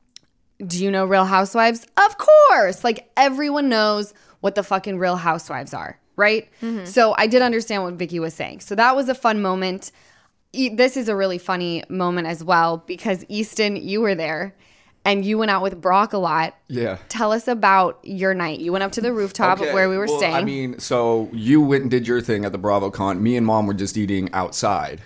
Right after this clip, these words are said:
Speaker 3: So
Speaker 1: Right.
Speaker 3: we were outside eating, and then there she comes, Jen Shah.
Speaker 1: Oh!
Speaker 3: Sunglasses on. You, I mean, strutting her shit. She had a long coat. She was holding that back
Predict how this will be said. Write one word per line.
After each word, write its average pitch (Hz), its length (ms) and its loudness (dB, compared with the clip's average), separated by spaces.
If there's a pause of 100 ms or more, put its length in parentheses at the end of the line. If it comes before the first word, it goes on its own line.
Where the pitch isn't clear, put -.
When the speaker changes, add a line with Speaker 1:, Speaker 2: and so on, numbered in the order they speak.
(160)
Speaker 3:
So 185 160 -6
Speaker 1:
Right. 190 180 2
Speaker 3:
we 127 80 -6
were 117 60 -6
outside 110 480 -8
eating, 98 360 -12 (600)
and 104 200 -2
then 117 240 2
there 117 180 4
she 120 180 0
comes, 101 640 -2 (160)
Jen 104 320 2
Shah. 87 480 0 (420)
Speaker 1:
Oh! 302 960 8
Speaker 3:
Sunglasses 131 640 0
on. 110 560 -4
You, 110 300 -4
I 117 80 0
mean, 110 340 -6
strutting 156 500 -8
her 156 100 -2
shit. 151 440 2 (480)
She 135 180 -4
had 131 180 0
a 117 200 2 (100)
long 135 460 0
coat. 135 480 4
She - 140 -4
was 120 120 -4
holding 131 260 -2
that 123 240 0
back 120 400 0